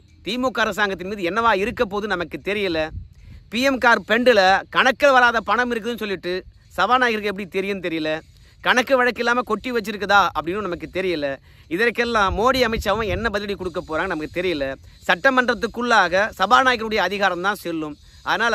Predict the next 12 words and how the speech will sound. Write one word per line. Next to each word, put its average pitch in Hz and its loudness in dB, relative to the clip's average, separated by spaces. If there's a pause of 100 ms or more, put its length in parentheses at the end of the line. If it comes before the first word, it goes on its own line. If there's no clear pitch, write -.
(160)
வாய்க்கு 226 4
வந்ததெல்லாம் 233 0
பேசலாம் 208 -4
என்பதெல்லாம், 180 -2 (340)
மரபை 233 2
மீறலாம் 220 -2
என்பதெல்லாம் 180 2 (1080)
அவங்க 180 -2 (160)
தேர்ந்தெடுத்து 254 2
அனுப்புன 202 -4 (680)
மக்கள் 220 2
தான் 220 4